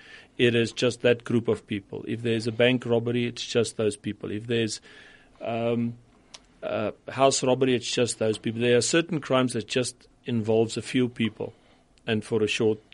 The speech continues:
period of time. But drugs has got the,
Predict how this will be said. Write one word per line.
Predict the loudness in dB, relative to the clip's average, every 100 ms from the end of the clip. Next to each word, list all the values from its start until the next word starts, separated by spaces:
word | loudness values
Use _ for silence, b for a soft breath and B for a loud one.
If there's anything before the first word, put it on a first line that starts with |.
| _
period | -2 0 2 0
of | -6
time. | -8 -8 -10 -20 B B B
But | -4 -2 -2
drugs | 4 6 6 2 -12 -10
has | -8 -8
got | -6 -6 -4
the, | -4 -2 -4 -6